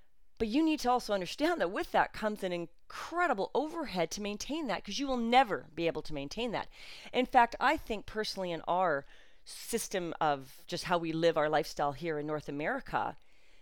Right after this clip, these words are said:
that we've already exceeded that just in the middle class. We now take two people to go to work to afford to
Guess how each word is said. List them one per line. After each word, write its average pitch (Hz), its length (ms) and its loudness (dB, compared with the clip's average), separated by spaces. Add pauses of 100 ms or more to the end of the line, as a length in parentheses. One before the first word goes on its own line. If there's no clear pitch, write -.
(260)
that 208 100 6
we've 285 180 2
already 247 380 6
exceeded 214 500 -2
that 170 280 6
just - 180 -2
in 190 100 0
the 175 60 -2
middle 185 260 2
class. - 600 2 (340)
We 240 200 4
now 233 280 6
take - 460 -6 (100)
two - 260 -2
people - 560 -4
to 190 100 -10
go 160 340 2 (240)
to - 140 -8
work 151 300 -4
to 165 200 -4
afford 147 340 -6
to 131 300 -10